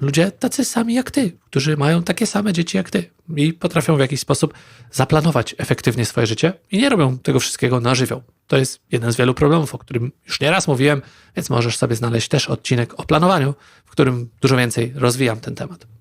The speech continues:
No ale początkowo wiadomo, wszystko tutaj wymaga większej uwagi, ciągłej analizy, planowania, myślenia, przygotowania się i po czasie tak naprawdę staje się twoją drugą naturą. No jeśli nie wierzysz, to spróbuj.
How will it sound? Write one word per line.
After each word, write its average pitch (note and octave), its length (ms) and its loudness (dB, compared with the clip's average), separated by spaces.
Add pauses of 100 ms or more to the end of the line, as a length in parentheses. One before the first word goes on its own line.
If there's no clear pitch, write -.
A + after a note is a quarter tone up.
(140)
No A#3+ 80 0
ale C4 180 0
początkowo D3 520 0
wiadomo, C3+ 420 0
wszystko - 340 -4
tutaj - 380 -2 (360)
wymaga B2 420 2 (580)
większej C3 280 0
uwagi, A#2+ 460 -2
ciągłej A#2 300 0
analizy, A#2+ 440 0
planowania, A#2+ 560 0
myślenia, A#2+ 440 0
przygotowania B2+ 600 -2
się A#2+ 180 0 (480)
i A3 80 -4
po F3+ 100 2
czasie F3+ 320 0 (100)
tak - 140 -6
naprawdę C#3+ 380 2
staje B2+ 280 0
się - 140 -2
twoją B2+ 280 0
drugą B2+ 240 0
naturą. E3+ 340 2 (220)
No B2+ 100 -6
jeśli B2+ 240 -2
nie B2 120 0
wierzysz, A#2 500 -2
to B3 60 -8
spróbuj. G#3 420 0